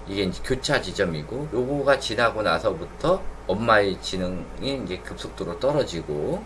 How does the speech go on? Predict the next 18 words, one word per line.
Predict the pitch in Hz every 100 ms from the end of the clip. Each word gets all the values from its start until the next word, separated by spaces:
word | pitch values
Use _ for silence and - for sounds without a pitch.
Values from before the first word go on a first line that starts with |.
| -
생물학적 | 160 185 151 - 110
지능이 | 87 90 90 -
점점 | 87 90 90
떨어지는 | 123 165 135 87
거예요. | 73 71 90 147 -
그러니까 | 98 - 92
아이만의 | 107 139 123 95 95 143 151
지능으로 | - - 90 80 80
살게 | 76 139 131 98
되면서 | 80 80 80 78 139 180 - -
여기서 | 85 87 123 165 185 - - -
약 | 90 -
에버레이지가 | 90 98 113 101 87 85 87 139 180 - -
아이의 | 80 78 73 80 98 101 - - - - - - -
실제 | - - - 151 143 -
아이큐가 | - 95 - 98
되는 | 78 73
거야. | 64 62